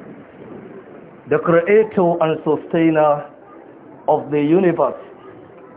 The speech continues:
the beneficent, the merciful. Peace and blessings of Allah be upon his messenger, the messenger's companions, and all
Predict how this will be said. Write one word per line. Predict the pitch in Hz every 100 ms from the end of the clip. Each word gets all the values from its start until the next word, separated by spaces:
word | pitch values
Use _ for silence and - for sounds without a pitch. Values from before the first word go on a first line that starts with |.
| - - - - - - - - - - - - - - - - -
the | 160
beneficent, | 165 220 202 202 185 - 185
the | 170
merciful. | 170 214 233 226 190 151 120 - - - - - - - - - - - - - - - - -
Peace | 240 -
and | 196 185
blessings | 180 208 226 226 185 -
of | 180 -
Allah | 190 180 165 165
be | 175
upon | 170 160 180 160
his | 160 160
messenger, | 135 170 170 165 165 170 - - - - - - - - - - - - - - - - - -
the | 143
messenger's | 202 220 220 180 190 -
companions, | 185 180 196 196 190 160 131 143 - - - - - - - - - -
and | 151 160
all | 170 185